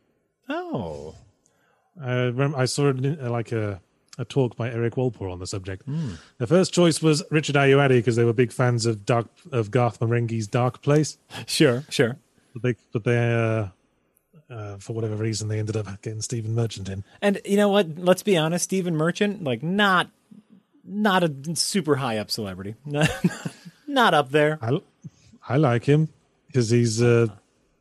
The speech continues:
Speaker 2: very tall, goggle-eyed British freak.
Speaker 1: Oh, oh
Speaker 2: I,
Speaker 1: no.
Speaker 2: I,
Speaker 1: He's lovely and
Speaker 2: I,
Speaker 1: incredibly talented.
Speaker 2: I identify with him.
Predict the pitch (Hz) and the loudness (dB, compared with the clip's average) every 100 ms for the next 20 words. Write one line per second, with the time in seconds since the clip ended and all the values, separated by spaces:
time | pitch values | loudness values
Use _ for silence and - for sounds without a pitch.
0 | - 127 127 131 - 131 123 120 113 143 | -8 0 4 2 2 2 4 2 2 2
1 | 123 123 120 117 110 120 117 110 123 98 | 2 4 2 2 0 -2 -2 -2 -4 -4
2 | - _ _ - - 131 160 156 196 170 | -6 _ _ -14 0 2 2 4 4 6
3 | 170 110 120 - 123 107 107 123 175 185 | 2 2 -2 -4 -6 -4 0 4 4 4
4 | 202 196 123 117 117 113 110 175 160 147 | 2 2 2 2 0 -2 0 0 0 0
5 | 139 90 - - _ _ _ _ _ _ | -2 -4 -10 -18 _ _ _ _ _ _
6 | - 110 127 127 143 123 107 104 90 90 | -8 -2 0 2 2 2 -2 -4 -8 -8
7 | 92 82 87 | -10 -10 -12